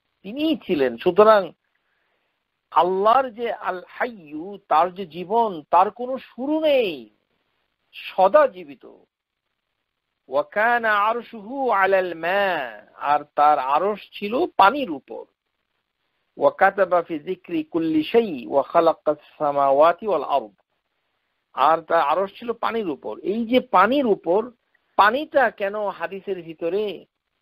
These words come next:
আল্লাহ সুবহানাহু ওয়া তাআলা উল্লেখ করলেন? কেননা পানি একটি বিশেষ সৃষ্টি, এটা দিয়ে আল্লাহ সুবহানাহু ওয়া তাআলা বুঝাতে চাচ্ছেন যে এই পানি হচ্ছে জীবনের একটি উচ্চ,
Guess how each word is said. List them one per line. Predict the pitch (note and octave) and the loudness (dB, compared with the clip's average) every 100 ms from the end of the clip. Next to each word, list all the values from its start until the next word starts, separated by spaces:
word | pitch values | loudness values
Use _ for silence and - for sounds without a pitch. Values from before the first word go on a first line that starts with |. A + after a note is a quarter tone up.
| _ | _
আল্লাহ | D3+ D3+ D#3 | -4 0 -2
সুবহানাহু | D#3 D3 D3 F3+ | -2 -16 -6 -2
ওয়া | D3+ | 0
তাআলা | D3+ C3+ D3+ F3 | 0 0 2 2
উল্লেখ | F#3 G3 G3 - | 0 0 0 2
করলেন? | C3+ A2+ A2+ A2 _ _ _ _ _ _ - | -2 -2 -8 -12 _ _ _ _ _ _ 2
কেননা | F3 G#3+ G#3+ | 4 6 2
পানি | _ - G3+ A3+ C#4+ C4 F3+ D#3 _ _ _ _ _ _ _ | _ 0 0 -2 -10 -12 -16 -20 _ _ _ _ _ _ _
একটি | F3+ F3+ - A3+ | -12 -12 -14 -12
বিশেষ | D3+ G3+ - D4+ - - | -10 -8 -2 -2 -2 -12
সৃষ্টি, | F#3 - - A#2+ G2+ - _ | -12 -12 -10 -10 -10 -20 _
এটা | - D3 F#3+ | -2 4 2
দিয়ে | F3 G3+ | 4 4
আল্লাহ | F3+ F#3+ F#3+ | 4 2 -2
সুবহানাহু | - F#3 G3 G3 | -4 -12 -8 -8
ওয়া | F#3 | -6
তাআলা | F#3+ F3+ G3 F#3+ | -2 0 0 -2
বুঝাতে | D#3 F#3 A3 G#3 | -4 -6 -6 -4
চাচ্ছেন | A3+ A#3 _ - D3 | -4 -4 _ -14 -14
যে | B2 | -4
এই | E3 | -2
পানি | F3+ - F3+ A3+ C#4+ B3+ | 0 2 0 0 -4 -4
হচ্ছে | G#3 - - F3 C#3+ | -4 -6 -2 -2 -2
জীবনের | C3 D#3+ E3+ F#3+ F#3 E3+ C#3 _ _ _ _ _ _ | -6 -2 2 4 4 0 -4 _ _ _ _ _ _
একটি | D3 - F#3+ F3 D#3 _ _ _ _ _ _ _ | 0 0 -2 -2 -2 _ _ _ _ _ _ _
উচ্চ, | - G#3 - - | -10 -10 -10 -14